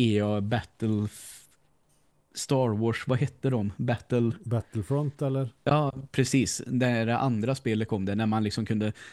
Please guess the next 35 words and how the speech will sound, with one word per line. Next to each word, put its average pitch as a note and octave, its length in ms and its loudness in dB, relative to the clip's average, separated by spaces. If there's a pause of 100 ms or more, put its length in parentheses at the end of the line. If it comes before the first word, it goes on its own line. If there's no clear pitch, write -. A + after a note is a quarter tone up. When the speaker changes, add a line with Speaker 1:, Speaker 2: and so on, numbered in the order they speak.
Speaker 1:
betala A2+ 480 2
en B2 100 2
liten A2+ 260 0
slant G2+ 400 -2
och A2 260 2
få, G2+ 220 -2
ja, A#2 100 -4
men A2+ 120 -2
du A2 140 2
gör G#2+ 160 0
lite, A2 420 0
lite A2+ 220 0
mer G#2+ 120 -2
skada, G#2 580 -2
eller G#2+ 180 0
du G#2+ 120 0
levlar A2 460 0
den A2+ 160 0
här G#2 200 0
lite, G#2+ 540 0
lite G#2+ 220 -2
snabbare A2+ 440 -2
så A#2 120 -2
du A2 60 0
kan A2 140 -2
låsa G#2+ 240 0
upp G#2 140 -2
de G#2+ 120 -2
här G2+ 240 -2 (320)
bättre G#2+ 280 0
Speaker 2:
Mm. A#2 120 2
Speaker 1:
vapen B2 480 2
lite, A#2+ 320 4
lite A#2+ 200 0
snabbare. G#2+ 320 -4